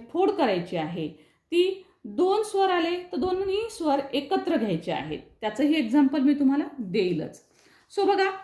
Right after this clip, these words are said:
सुरुवातीला इथं पाहूया आपण की एकच स्वर आलेला आहे. So कॉन्सोनंट आणि स्वर याची एक जोडी केली आपण, म्हणजे आपण याची जोडी केली एल आय, राईट? त्यानंतर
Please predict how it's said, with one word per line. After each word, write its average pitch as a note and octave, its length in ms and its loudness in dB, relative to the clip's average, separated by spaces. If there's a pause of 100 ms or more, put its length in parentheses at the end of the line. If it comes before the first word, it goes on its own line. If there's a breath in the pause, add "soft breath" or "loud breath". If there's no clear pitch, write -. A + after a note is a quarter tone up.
(180)
सुरुवातीला G4 460 2
इथं F#4 260 0
पाहूया E4+ 380 2
आपण D#4 300 2
की E4+ 220 -2
एकच G#4+ 340 -4
स्वर D#4 200 0
आलेला F3+ 340 0
आहे. D3+ 240 -4
So - 180 -16
कॉन्सोनंट F4 600 2
आणि E4+ 200 4
स्वर F4 260 0
याची C#4+ 320 2
एक A#3+ 180 0
जोडी A3+ 220 2
केली E3+ 260 -2
आपण, - 260 -8
म्हणजे G3 240 -4
आपण G#3+ 280 -2
याची A3+ 240 -4
जोडी G3+ 220 0
केली G#3+ 520 -2
एल G#3+ 260 -2 (280)
आय, C#3 160 -2 (540)
राईट? A#3+ 260 -6 (580 soft breath)
त्यानंतर F4+ 480 2